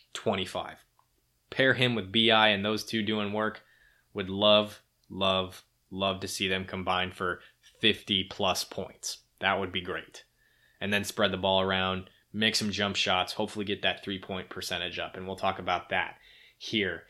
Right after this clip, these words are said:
in a second. Like I said, it's not gonna be Derek Favors from that center position. The best Derek Favors we get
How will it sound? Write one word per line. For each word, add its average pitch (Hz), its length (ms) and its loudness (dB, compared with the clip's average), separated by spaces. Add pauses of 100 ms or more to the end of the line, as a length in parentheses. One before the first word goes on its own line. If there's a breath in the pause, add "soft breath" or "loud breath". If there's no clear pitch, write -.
(440 soft breath)
in 107 100 2
a 90 60 -2
second. - 460 -2
Like 110 200 2
I 113 100 6
said, 107 300 4
it's 92 180 -6
not 107 260 6
gonna 123 140 6
be 117 100 2
Derek 120 300 6
Favors 104 380 4
from 104 160 0
that 95 140 0
center 101 240 2
position. 95 600 -2 (140)
The 101 140 -4
best 110 580 4
Derek 117 300 8
Favors 101 460 2
we 98 180 0
get 90 280 0